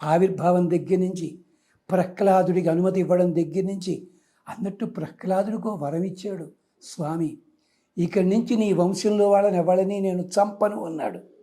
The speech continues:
హిరణ్యకశిపుడిని చంపాడు. ఆ తర్వాత బలిచక్రవర్తి ఉన్నాడు, తర్వాత విరోచనుడు ఉన్నాడు, తర్వాత ఇంకో మహానుభావుడు ఉన్నాడు, బాణాసురుడు.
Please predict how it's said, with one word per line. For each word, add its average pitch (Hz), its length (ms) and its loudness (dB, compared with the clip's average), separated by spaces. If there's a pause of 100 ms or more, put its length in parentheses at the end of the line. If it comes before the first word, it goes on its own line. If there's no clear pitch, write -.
(460)
హిరణ్యకశిపుడిని 175 680 2
చంపాడు. 156 500 -2 (500)
ఆ 156 100 2
తర్వాత 170 380 0
బలిచక్రవర్తి 185 720 0
ఉన్నాడు, 165 360 -4 (420)
తర్వాత 180 280 4
విరోచనుడు 190 560 4
ఉన్నాడు, 185 440 -2 (380)
తర్వాత 175 280 2
ఇంకో 185 260 2
మహానుభావుడు 190 520 0
ఉన్నాడు, 202 360 -12 (240)
బాణాసురుడు. 180 600 0